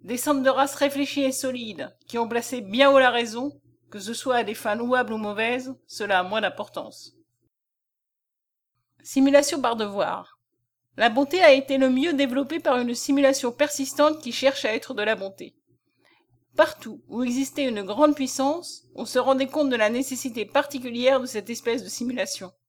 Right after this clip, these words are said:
Elle inspire la sécurité et la confiance, et centuple la somme réelle de puissance physique.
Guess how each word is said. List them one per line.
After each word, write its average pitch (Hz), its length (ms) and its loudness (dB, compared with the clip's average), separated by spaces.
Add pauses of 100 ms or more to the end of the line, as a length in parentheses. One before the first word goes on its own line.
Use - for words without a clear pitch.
(800)
Elle 233 160 0
inspire 262 320 4
la 277 100 6
sécurité 277 520 2
et 269 80 10
la 254 100 6
confiance, 233 720 -10 (640)
et 220 100 -8
centuple 277 600 2
la 233 100 2
somme 233 240 -4
réelle 240 380 2
de 196 80 -10
puissance 202 400 -12
physique. 185 520 -18